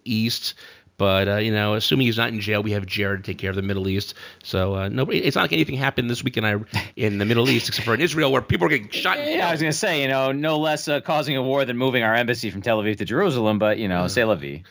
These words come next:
Speaker 1: It's, it's just insane. And, you know, we've said this, uh, in previous shows. Internal in-, inspectors, which include U S officials, have said that Iran is in compliance with all the terms of the agreement. Uh, they're doing everything they were supposed to do, everything they said they were going to do.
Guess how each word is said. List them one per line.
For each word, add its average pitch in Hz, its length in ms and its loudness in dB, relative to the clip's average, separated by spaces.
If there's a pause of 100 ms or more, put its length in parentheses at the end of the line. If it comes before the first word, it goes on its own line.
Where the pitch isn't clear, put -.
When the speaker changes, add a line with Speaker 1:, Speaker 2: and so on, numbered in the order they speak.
(560)
Speaker 1:
It's, - 260 2
it's - 220 -2
just - 260 2
insane. 82 600 0
And, 95 240 2
you - 140 -4
know, 156 80 2
we've 185 160 0
said 277 260 -2
this, 214 240 0 (380)
uh, - 160 -2
in 110 140 2
previous 95 280 2
shows. 92 200 2
Internal 208 500 2
in-, 135 300 0
inspectors, 110 500 0 (120)
which - 160 -4
include 302 500 0
U 247 120 2
S 220 120 0
officials, 117 600 0 (280)
have 143 160 0
said 196 160 0
that 196 100 2
Iran 170 460 2
is 135 180 0
in 135 160 2
compliance 269 500 -2
with - 80 -4
all - 140 -4
the 233 120 -4
terms 185 280 0
of 175 60 -4
the 202 80 4
agreement. 202 560 0 (340)
Uh, 117 140 2
they're 147 120 0
doing 220 300 0
everything 196 300 0
they 180 100 0
were 165 80 2
supposed 156 240 -2
to 135 80 -4
do, 127 200 2
everything 131 280 -2
they 127 80 0
said 143 200 -4
they 135 80 2
were 101 100 2
going 101 140 4
to 101 60 2
do. 98 340 4